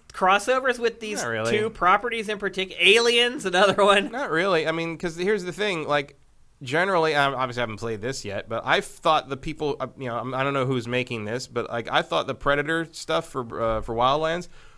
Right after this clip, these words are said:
Speaker 2: whoever made that gets what Predator is way better than anyone who's made a Predator movie in the last twenty years. Like,
Speaker 1: Yeah.
Speaker 2: it's, you know, I, or longer, frankly.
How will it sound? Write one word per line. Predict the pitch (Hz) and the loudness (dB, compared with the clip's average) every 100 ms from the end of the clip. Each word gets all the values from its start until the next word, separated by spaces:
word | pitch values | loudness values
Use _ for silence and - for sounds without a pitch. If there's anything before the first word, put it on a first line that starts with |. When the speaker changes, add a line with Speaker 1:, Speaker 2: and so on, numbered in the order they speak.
| - - | -20 0
Speaker 2:
whoever | 180 220 208 | 4 6 4
made | 170 196 190 | 2 0 4
that | 233 247 - - - - - 110 | 4 4 0 -16 -20 -20 -16 2
gets | 170 196 190 | 2 4 0
what | 190 - | -2 -4
Predator | - 165 180 147 135 | 0 2 4 4 4
is | 131 120 | 2 -2
way | 110 143 156 | 0 0 4
better | 156 151 | 4 4
than | 135 139 | 2 0
anyone | 143 147 135 | 0 0 -2
who's | 127 | -2
made | 143 | -2
a | 127 | -2
Predator | - 147 151 127 | 2 2 2 0
movie | 113 107 110 | -2 -2 -4
in | |
the | 107 | -4
last | 107 104 101 | -2 -4 -6
twenty | - 107 98 | -8 -8 -8
years. | 98 101 104 - - | -8 -8 -8 -12 -8
Like, | 120 113 | -4 -2
Speaker 1:
Yeah. | 101 - | -4 -8
Speaker 2:
it's, | 127 - - _ | -10 -10 -20 _
you | 127 | -6
know, | 117 | -4
I, | 107 120 107 - - | -4 -6 -10 -16 -12
or | 110 | -10
longer, | 110 113 117 131 104 107 | -6 0 0 0 -4 -6
frankly. | - 107 98 107 | -8 -10 -8 -10